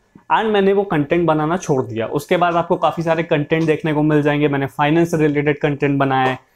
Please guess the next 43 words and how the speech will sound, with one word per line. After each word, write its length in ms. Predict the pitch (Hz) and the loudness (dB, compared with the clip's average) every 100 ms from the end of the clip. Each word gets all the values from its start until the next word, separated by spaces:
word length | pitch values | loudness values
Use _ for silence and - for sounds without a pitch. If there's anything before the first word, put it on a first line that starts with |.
| _ _ _ | _ _ _
मनी 300 | 135 156 190 | 0 2 2
मेकिंग 340 | 202 185 180 175 | 2 0 0 0
से 140 | 175 | 2
रिलेटेड 380 | 160 156 151 156 | 4 2 2 0
कंटेंट 360 | 151 139 143 143 | 0 0 0 2
बनाया, 240 | 139 135 | 2 0
सेल्फ 360 | - 175 170 170 156 - | 0 -2 0 -2 -2 -2
इम्प्रूवमेंट 520 | 160 156 160 165 165 165 | -2 0 0 2 0 0
से 80 | |
रिलेटेड 380 | 156 151 147 147 | 0 2 2 0
कंटेंट 400 | - 147 143 143 | -2 -2 0 0
बनाया, 260 | 135 135 131 | -2 -4 -2
लेकिन 440 | 131 196 214 233 | 0 0 0 -2
मैं 120 | 220 226 _ - | -2 -4 _ -4
कंसिस्टेंट 520 | 190 185 233 233 226 | -2 0 -2 0 0
नहीं 160 | 220 208 | 2 2
रह 100 | 143 - | 0 0
पाया 220 | 117 117 | 0 0
उन 120 | 127 | -2
सारी 200 | 127 117 | -2 -4
चीज़ों 320 | 117 120 113 | -4 -6 -6
में। 100 | 110 - _ _ _ - | -8 -20 _ _ _ -2
फिर 140 | 190 | -2
मैंने 260 | 202 208 208 | 2 2 2
क्या 140 | 202 | 2
किया, 260 | 196 202 202 | 0 0 0
फिर 240 | 202 175 | 0 0
मैंने 240 | 165 160 160 | 0 0 0
अपने 240 | 156 147 | 0 -2
Instagram 460 | 139 170 160 160 170 | 0 -2 0 0 0
पे 80 | 170 | -2
कंटेंट 360 | 156 147 165 | -2 -2 -2
डालना 200 | 156 156 | -2 -2
शुरू 240 | 156 165 151 | -4 -2 -2
किया 320 | - 160 175 _ _ _ - | -2 -4 -4 _ _ _ -6
और 120 | 127 | -2
तब 140 | 175 170 | -2 -2
से 140 | - | -2
अब 160 | 196 196 | -2 0
तक 100 | 190 190 | -2 2
मैं 160 | 180 | 0
Instagram 480 | 165 165 156 156 | 0 0 0 0
पे 80 | 160 | 0